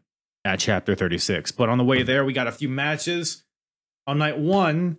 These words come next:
to set up the two semifinal matches on night two. And of course, those two, uh, semifinal winners will face each other at Brixton. So how do we get there?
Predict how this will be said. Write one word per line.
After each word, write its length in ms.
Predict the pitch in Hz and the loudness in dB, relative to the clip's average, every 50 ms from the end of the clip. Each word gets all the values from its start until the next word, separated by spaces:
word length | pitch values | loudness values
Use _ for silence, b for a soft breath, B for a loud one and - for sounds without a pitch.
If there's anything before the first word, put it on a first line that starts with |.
| - _ - | -10 _ -4
to 140 | - 185 170 | 0 0 0
set 300 | - - - 165 147 135 | 0 2 2 2 2 2
up 260 | 139 135 135 - - 117 107 107 | 0 0 -2 -6 -14 -20 -8 -2
the 480 | 127 127 123 120 117 117 117 120 - - | 0 0 2 2 0 0 -2 -4 -6 -6
two 440 | - - 160 160 151 143 135 139 - | -4 0 2 4 4 4 2 2 0
semifinal 880 | - - - - - 156 156 151 139 135 120 - 135 123 120 110 104 | 0 -2 0 0 2 2 2 2 2 2 0 0 -2 0 0 0 0
matches 640 | 107 107 101 95 92 - 98 92 92 90 - - - - _ _ _ _ _ _ _ _ _ | 0 2 0 0 -2 -2 -2 -2 -2 -2 -4 -6 -10 -12 _ _ _ _ _ _ _ _ _
on 240 | 123 117 110 104 104 | -2 0 0 0 0
night 320 | 104 101 98 98 - _ | 0 0 -2 -4 -6 _
two. 500 | - - - 202 190 151 131 139 151 156 147 - _ _ _ _ _ _ | -2 2 6 6 8 8 8 6 6 4 2 -2 _ _ _ _ _ _
And 80 | - | -10
of 140 | 101 95 - | -10 -10 -8
course, 320 | - 123 107 98 90 - - | -6 -4 -4 -4 -4 -4 -4
those 240 | 104 107 104 - | -4 -6 -6 -6
two, 340 | - - - 101 92 85 87 | -6 -6 -4 -4 -4 -4 -4
uh, 320 | 85 80 76 60 60 58 - | -4 -4 -4 -4 -6 -6 -6
semifinal 680 | - - - 110 98 95 92 - 101 98 92 90 92 | -6 -4 -2 -2 -2 -2 -2 -2 -2 -2 -2 -2 0
winners 540 | 107 151 170 156 156 175 170 - - - _ _ _ _ _ _ _ _ _ | 0 0 2 2 2 2 2 0 -4 -6 _ _ _ _ _ _ _ _ _
will 80 | 135 131 | -6 -2
face 280 | - 143 135 - - | 0 0 0 0 0
each 160 | 123 - - | -4 -4 -2
other 180 | 110 98 98 95 | -4 -2 -2 -2
at 160 | 92 87 - | -2 -2 -4
Brixton. 460 | - 92 87 - - - 69 58 - | -6 -6 -6 -6 -8 -8 -8 -6 -6
So 180 | - - 101 90 | -4 -2 -2 0
how 140 | 82 123 160 | 0 0 0
do 80 | 165 | 2
we 100 | 143 139 | 0 0
get 220 | 123 113 98 - - | 0 -2 -2 -4 -6
there? 220 | - 71 55 - | -8 -8 -8 -10